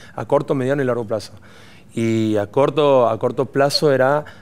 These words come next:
lograr que el refugio sea autosuficiente, que es lo que nos está pasando ahora, por conseguir tener los medios, los fondos para poder subsistir solo sin tener que estar pidiéndole nada a nadie, ni que nada se haga, ni que nadie se haga cargo de nosotros, ¿entendés? Porque,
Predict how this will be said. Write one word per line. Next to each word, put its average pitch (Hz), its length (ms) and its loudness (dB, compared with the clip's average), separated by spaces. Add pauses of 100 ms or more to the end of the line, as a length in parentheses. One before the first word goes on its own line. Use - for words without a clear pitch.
(180)
lograr 117 360 0
que - 80 -4
el 120 60 -2
refugio 131 420 -4
sea 127 200 -2
autosuficiente, 120 840 -4
que - 60 -8
es 120 40 -4
lo 113 80 -8
que - 80 -12
nos 107 120 -10
está 104 180 -10
pasando 113 400 -6
ahora, 123 360 0 (440)
por 110 140 -4
conseguir 107 360 -8
tener 113 180 0
los 127 140 -2
medios, 123 400 -2
los 110 100 -6
fondos 127 320 -2
para 107 140 -2
poder 123 260 0 (260)
subsistir 123 520 -8
solo 139 260 2
sin 127 180 -6
tener 127 180 -4
que 135 80 -6
estar 127 160 -6
pidiéndole 123 360 -4
nada 127 180 0
a 123 40 -2
nadie, 143 260 2
ni 139 100 -4
que - 120 -6
nada 147 180 0
se 131 200 -4
haga, 131 220 2 (280)
ni 117 100 -10
que - 140 -8
nadie 180 160 -2
se - 120 -4
haga 151 120 2
cargo 165 200 0
de 131 60 0
nosotros, 110 460 -4
¿entendés? 104 320 -6
Porque, 110 280 -8